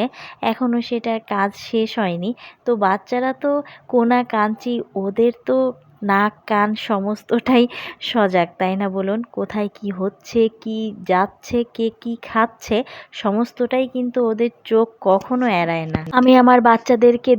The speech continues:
দেখছিলাম আর অবাক দৃষ্টিতে তাকিয়ে শুধু একটা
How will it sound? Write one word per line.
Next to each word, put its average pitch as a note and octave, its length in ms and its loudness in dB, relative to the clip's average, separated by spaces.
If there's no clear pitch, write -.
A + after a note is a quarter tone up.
দেখছিলাম A#3 720 4
আর A3 120 4
অবাক A#3 240 4
দৃষ্টিতে A3+ 520 0
তাকিয়ে A#3 340 0
শুধু A#3+ 240 -2
একটা - 220 -6